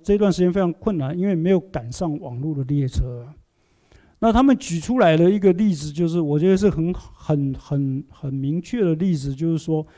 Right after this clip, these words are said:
你如果看网络企业，全世界的网络企业，有所谓独角兽这件事嘛，啊，就是一个 startup company，然后它的未上市前的公司价值超过十亿美元。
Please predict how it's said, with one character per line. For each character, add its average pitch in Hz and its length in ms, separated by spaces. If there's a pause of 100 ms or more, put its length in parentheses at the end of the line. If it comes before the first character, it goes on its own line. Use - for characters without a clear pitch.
(280)
你 175 120
如 226 100
果 247 100
看 208 220
网 147 240
络 196 180
企 185 340
业， 160 200
全 165 240
世 214 120
界 196 140
的 175 100
网 139 160
络 175 140
企 185 160
业， 185 60
有 214 80
所 214 140
谓 208 60
独 202 240
角 131 240
兽 165 280
这 143 100
件 143 160
事 131 220
嘛， 120 160 (220)
啊， 120 120 (500)
就 190 160
是 196 120
一 - 20
个 185 80
startup 175 480
company， 160 500
然 143 140
后 156 140
它 156 160
的 151 200
未 160 160
上 156 280
市 165 120
前 139 220
的 131 80
公 143 180
司 139 140
价 147 180
值 127 160
超 127 200
过 131 160
十 131 200
亿 139 80
美 135 180
元。 208 220